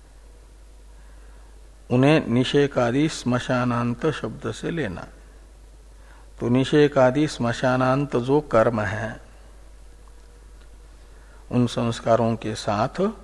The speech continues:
अग्निहोत्रादि कर्म कुर्वन्, यो जिजीविषेत,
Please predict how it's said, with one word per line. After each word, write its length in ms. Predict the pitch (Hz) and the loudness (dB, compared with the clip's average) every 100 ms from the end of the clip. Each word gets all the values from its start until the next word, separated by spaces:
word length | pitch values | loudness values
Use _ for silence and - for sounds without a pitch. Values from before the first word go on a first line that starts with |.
| - - | -20 -8
अग्निहोत्रादि 880 | - 120 127 123 113 - 117 110 135 | -2 0 0 -2 -4 -2 0 0 -2
कर्म 500 | 151 107 107 101 131 190 - - - - | -4 -4 -4 -2 -2 -2 -8 -20 -20 -6
कुर्वन्, 400 | 117 110 98 85 - - - - - - - - - - - - - - | -2 -2 -4 -6 -12 -20 -20 -20 -20 -20 -20 -20 -20 -20 -20 -20 -20 -4
यो 260 | 127 147 139 | 4 4 4
जिजीविषेत, 800 | 123 120 123 117 - 117 - | -2 -4 -2 -4 -6 -10 -12